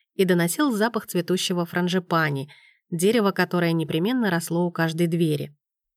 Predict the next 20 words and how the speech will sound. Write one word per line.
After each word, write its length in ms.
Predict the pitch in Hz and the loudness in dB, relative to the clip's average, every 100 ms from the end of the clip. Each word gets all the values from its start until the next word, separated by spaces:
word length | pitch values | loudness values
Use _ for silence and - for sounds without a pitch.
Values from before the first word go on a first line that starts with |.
| _ - | _ -2
Его 320 | 185 180 185 | 2 4 4
бело-жёлтые 680 | 175 170 170 175 170 170 165 | 4 4 4 2 2 0 0
цветы 420 | 165 160 214 226 | 0 -2 0 0
обязательно 640 | 175 160 185 190 175 175 | 0 0 0 0 0 2
должны 400 | 165 165 170 175 | 2 0 2 0
были 180 | 165 160 | 2 -2
падать 400 | 151 220 202 175 | 0 0 0 -2
на 60 | |
ступени 460 | 160 - 170 165 160 | -4 -2 0 0 0
крыльца. 560 | 170 190 190 - 147 143 - - _ | 0 0 0 0 -2 -2 -12 -20 _
Считалось, 480 | - 196 180 175 180 | -6 -2 0 2 2
что 160 | - 180 | 0 0
это 180 | 180 185 | 0 2
добрый 300 | 190 190 220 | 2 4 2
знак. 420 | 226 180 139 - - _ - | 2 2 -2 -8 -20 _ -8
Ангелы 500 | 202 226 202 175 165 | -2 2 4 4 2
охраняют 540 | 160 170 165 185 202 | 0 0 2 2 0
жильцов 460 | 165 156 143 170 - | 0 -4 -2 -4 -4
этого 260 | 151 156 180 | -4 -2 0
дома. 460 | 175 156 127 113 | 2 0 0 -8